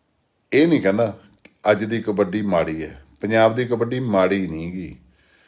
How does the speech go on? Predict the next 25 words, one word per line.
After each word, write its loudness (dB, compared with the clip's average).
ਪੰਜਾਬ 6
ਦੀ -2
ਕਬੱਡੀ 2
ਤਕੜੀ 2
ਹੈ। 4
ਪਰ 4
ਪੰਜਾਬ 0
ਦੀ, -2
ਮੈਂ -2
ਇੱਕੋ 2
ਗੱਲ 4
ਕਹਿ 2
ਕੇ -4
ਤੁਹਾਨੂੰ -2
ਬਸ -4
ਲਾਸਟ -2
'ਤੇ -2
ਕਹਿਣਾ -2
ਚਾਹੁੰਦਾ, -4
ਮੇਰਾ 0
ਵੀਰ -4
ਗੁੱਸਾ -6
ਨਾ -6
ਕਰਿਓ -4
ਕੋਈ, -6